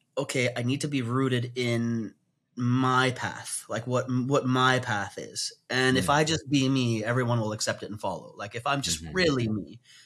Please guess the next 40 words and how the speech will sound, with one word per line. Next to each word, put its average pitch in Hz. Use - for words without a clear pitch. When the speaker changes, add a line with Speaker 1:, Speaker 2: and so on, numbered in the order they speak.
Speaker 1:
uh, 101
Speaker 2:
Mm. 76
Speaker 1:
and 117
if 110
I 113
lead 127
from 123
that 123
space, 123
I -
was 127
like, 135
"Okay, 143
maybe 151
that's 160
the, 135
that's 196
manliness 117
to -
me. 107
You're 127
just 208
really 185
you." 180
But 175
that 175
could 180
also 170
Speaker 2:
Yeah. 151
Speaker 1:
be 131
womanliness 120
or 113
whatever 135
gender. 101
That's 120
just, -
just 214
be 156
really 120
you. 110